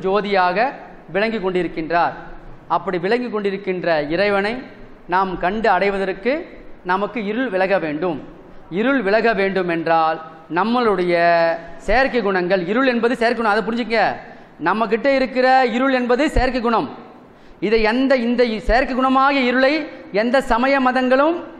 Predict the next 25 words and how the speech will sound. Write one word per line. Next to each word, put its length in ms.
மாத்தாது. 460
எந்த 260
சமய 340
மதங்களும், 500
புறத்தில் 280
இருக்க 180
சமய 260
மதங்கள் 360
நம் 240
செயற்கை 300
குணங்களாகிய 600
இருளை 220
நீக்காது. 500
இப்ப 180
இங்க 120
இருள் 260
என்பது 320
செயற்கை 340
குணம்ன்றத 480
நல்ல 140
ஆணித்தரமா 600
மனசுல 300
ஏத்திக்கணும். 400
நம்மை 220
சூழ்ந்திருப்பது 580